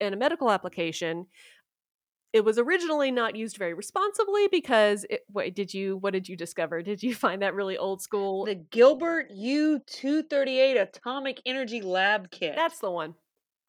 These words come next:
Speaker 2: You can make your own gamma from zinc.
Speaker 1: And what did we just say about gamma?
Speaker 2: Let's not do that.
Speaker 1: <laughs> Bad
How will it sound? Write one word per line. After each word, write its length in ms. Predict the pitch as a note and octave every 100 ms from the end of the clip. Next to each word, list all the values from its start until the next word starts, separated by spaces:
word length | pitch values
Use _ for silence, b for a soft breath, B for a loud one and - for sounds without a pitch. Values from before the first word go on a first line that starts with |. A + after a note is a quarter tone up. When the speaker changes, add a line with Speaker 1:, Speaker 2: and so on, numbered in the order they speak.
| _ _ _ _ _ -
Speaker 2:
You 120 | A#3+
can 200 | C#4+ A#3+
make 220 | A#3+ A#3
your 140 | A#3
own 300 | A3+ A3+ B3
gamma 480 | G3+ G3+ A3+ F3+ - _ _ _ _ _ _ _ _ _
from 180 | - G3+
zinc. 500 | F3+ F#3+ A3 G3+ - _ _ _ _ _ _ -
Speaker 1:
And 120 | G3
what 80 | G3+
did 120 | G#3
we 80 | A3
just 180 | G#3+ A3
say 160 | A3+ A3+
about 280 | A#3 A#3
gamma? 300 | B3+ C4 D#4 A4 _ _ _ _ _ _ B B B3
Speaker 2:
Let's 240 | C4+ -
not 200 | C#4+ A#3
do 200 | A3+ A#3+
that. 320 | G3+ E3 - _
Speaker 1:
<laughs> 60 |
Bad 200 | - A4